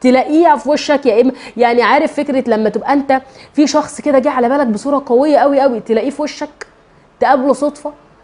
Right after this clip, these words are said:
يتصل عليك فجأة. عندك النقطة دي كتير، دي من ضمن الأشياء السارة، اه، لأنها هيكون بتصب عليك بحاجات ليها علاقة بأشياء سارة. فإذا الأمور الروحانية كتير قوية، أحلامك بتمهد لك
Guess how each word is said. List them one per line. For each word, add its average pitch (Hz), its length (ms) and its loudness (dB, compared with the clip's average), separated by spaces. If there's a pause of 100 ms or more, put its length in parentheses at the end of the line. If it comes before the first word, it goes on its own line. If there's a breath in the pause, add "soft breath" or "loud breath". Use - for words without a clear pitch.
(100)
يتصل 269 440 -2
عليك 254 260 0
فجأة. 277 380 -2 (240 loud breath)
عندك 262 480 2
النقطة 262 340 2
دي 233 140 2
كتير، 220 300 -2 (260 loud breath)
دي 254 160 4
من 339 160 4
ضمن 320 200 2
الأشياء 302 420 2
السارة، 302 540 2
اه، 254 180 4
لأنها 233 640 2
هيكون 294 500 2
بتصب 254 640 0
عليك 240 340 0
بحاجات 240 680 0
ليها 277 260 0
علاقة 254 340 -2
بأشياء - 440 -2 (300 loud breath)
سارة. 180 460 0 (240 loud breath)
فإذا 294 300 2
الأمور 262 480 2
الروحانية 247 480 2
كتير 285 460 -4
قوية، 262 320 2
أحلامك 269 480 0
بتمهد 220 540 -2
لك 269 140 2